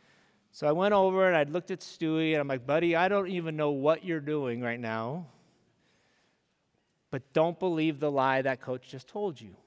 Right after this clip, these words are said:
You do have worth. You are important." 'Cause I didn't want him to hear that in his head. "You do, you're valuable. You're a great young man." I let that finish end, and then I said, "Stewie, stop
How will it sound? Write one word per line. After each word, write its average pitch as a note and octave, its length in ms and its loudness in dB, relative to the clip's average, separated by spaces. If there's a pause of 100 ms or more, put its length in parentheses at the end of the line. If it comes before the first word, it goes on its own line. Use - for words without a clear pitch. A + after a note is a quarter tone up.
(120)
You C#3+ 220 -10
do F3+ 300 -2
have B2 260 -4
worth. - 400 -14 (760)
You D3+ 300 -4
are F#3 300 2
important." A2+ 640 -10 (1040)
'Cause E3 160 0
I E3+ 100 4
didn't G#3 300 0
want G#3 220 2
him G3 200 -2
to G3 80 0
hear G3 320 -2
that F#3 220 0
in F3 100 -4
his E3 160 -6
head. F3 480 -4 (880)
"You F3+ 160 -4
do, F#3+ 200 -4
you're G#3+ 260 2
valuable. G3 400 0
You're F#3+ 200 0
a - 20 0
great F#3+ 260 -2
young F#3+ 240 -4
man." D#3+ 320 -6 (1300)
I D3+ 80 -4
let F#3 220 0
that G3+ 140 4
finish F#3+ 380 -4 (100)
end, F3 380 -4 (380)
and D#3+ 100 -10
then E3 80 -4
I F3+ 60 -4
said, F3+ 180 -2
"Stewie, G#3 480 -4 (920)
stop - 440 -6